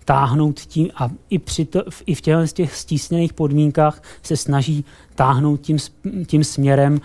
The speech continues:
kam zrovna potřebuje, buď to na zimoviště, nebo na hnízdiště. A, <clears throat> eh, ty způsoby, jak registrovat ten směr, je, těch je spousta. Na začátku úplně se tady dávaly piliny, prostě tady se nasypaly,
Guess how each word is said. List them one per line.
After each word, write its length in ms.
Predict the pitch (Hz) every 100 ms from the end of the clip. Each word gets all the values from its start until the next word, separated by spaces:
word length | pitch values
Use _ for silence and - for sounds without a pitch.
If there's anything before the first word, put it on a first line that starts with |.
| - - -
kam 200 | 139 139
zrovna 340 | 139 139 143
potřebuje, 580 | 135 123 - 135 131 127
buď 160 | 120
to 120 | 120 135
na 140 | 123
zimoviště, 640 | 120 139 135 123 - 139
nebo 220 | 127 120 127
na 100 | 123
hnízdiště. 720 | 101 139 127 127 123 - 113 - - -
A, 220 | - 135 -
<clears throat> 40 |
eh, 160 | 160 147 - - - - 127 123 120
ty 220 | - 160 - - - _
způsoby, 640 | - - 156 185 170 175 170
jak 420 | 160 - - -
registrovat 880 | 127 135 143 160 - 175 165 156 -
ten 260 | - 151
směr, 520 | 135 - 143 139 143 139 - - -
je, 400 | 135 143 147 170
těch 240 | 143 151 185
je 60 |
spousta. 540 | 160 - 147 151 - 147
Na 120 | 131
začátku 580 | 156 151 160 151 - 170
úplně 380 | 147 156 147
se 140 | 143 156
tady 280 | 151 143 147
dávaly 420 | 143 143 147 151
piliny, 560 | 147 135 135 131 131 131
prostě 340 | 131 - 135
tady 220 | 127 131
se 180 | - 147
nasypaly, 540 | 131 - 139 139 135